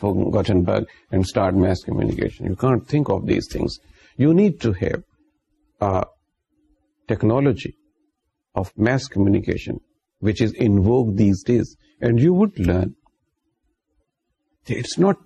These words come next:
possible to have mass communication means a newspaper or a channel or a radio or a television without having proper financial support, a regular financial support.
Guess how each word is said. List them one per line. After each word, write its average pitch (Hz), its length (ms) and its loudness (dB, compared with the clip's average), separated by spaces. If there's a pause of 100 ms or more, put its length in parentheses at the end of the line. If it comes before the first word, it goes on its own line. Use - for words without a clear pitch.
possible - 480 -4 (880)
to 123 100 2
have 113 300 2 (1200)
mass 123 340 0
communication 104 800 2
means 90 360 2
a - 60 -4
newspaper 98 840 0
or 143 180 0
a 110 80 0
channel 95 460 -2
or 104 160 0
a 101 100 2
radio 95 440 2
or 107 180 0
a 113 80 0
television 98 580 -2
without 131 460 0
having 107 380 0 (380)
proper 139 580 0
financial 104 800 0
support, 110 560 -4
a 117 80 0
regular 113 680 2 (380)
financial 92 560 -2
support. - 380 -12